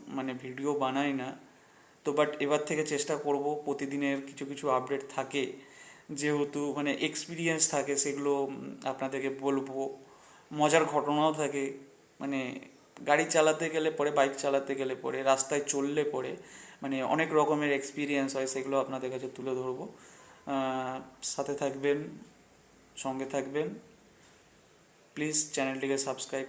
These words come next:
করে নেবেন, বেল আইকনটা প্রেস করে নেবেন। আর নতুন ভিডিও আপডেট পেতে প্লিজ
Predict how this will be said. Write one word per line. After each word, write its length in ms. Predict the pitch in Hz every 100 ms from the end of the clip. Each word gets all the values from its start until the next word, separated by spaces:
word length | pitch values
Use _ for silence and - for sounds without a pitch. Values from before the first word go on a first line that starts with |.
| -
করে 140 | 139 139
নেবেন, 280 | 139 151 208 - - - -
বেল 160 | 131
আইকনটা 380 | 127 127 127 123 127 127 - - - - - - - - - - -
প্রেস 200 | 135 -
করে 240 | 135 135
নেবেন। 320 | 139 139 170 - - - - - - -
আর 400 | - 123 120 120 120 143
নতুন 280 | 135 139 139
ভিডিও 340 | 135 139 135
আপডেট 300 | 127 135 135 - - - - - - - - - - - - _ - - -
পেতে 580 | 127 135 131 127 127 - - - _ - _ -
প্লিজ 520 | 170 143 - - -